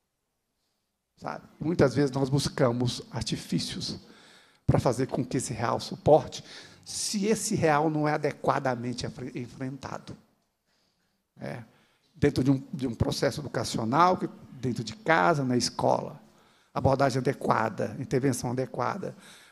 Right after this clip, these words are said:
como bem foi acentuado pelo doutor Humberto.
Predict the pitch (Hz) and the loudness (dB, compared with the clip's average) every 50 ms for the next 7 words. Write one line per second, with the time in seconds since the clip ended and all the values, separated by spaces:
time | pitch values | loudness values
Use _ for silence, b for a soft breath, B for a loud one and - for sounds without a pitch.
0 | B _ - 131 127 127 123 127 120 120 117 113 - - - 127 123 127 123 - | B _ -6 -6 -4 -2 0 0 -2 -2 -4 -8 -12 -10 -6 -4 -4 -4 -4 -6
1 | 131 117 - - - 131 127 123 127 135 120 110 110 104 101 104 110 110 107 - | -8 -8 -6 -6 -6 -6 -6 -6 -4 -4 -2 -2 -2 -4 -4 -8 -10 -12 -12 -14
2 | b b b b b b b b b b - - 120 120 120 123 - - - - | b b b b b b b b b b -4 -2 0 2 2 0 0 0 -2 -2
3 | 113 123 127 120 - - - - - - - | -2 -2 -2 -2 -4 -4 -6 -6 -6 -6 -6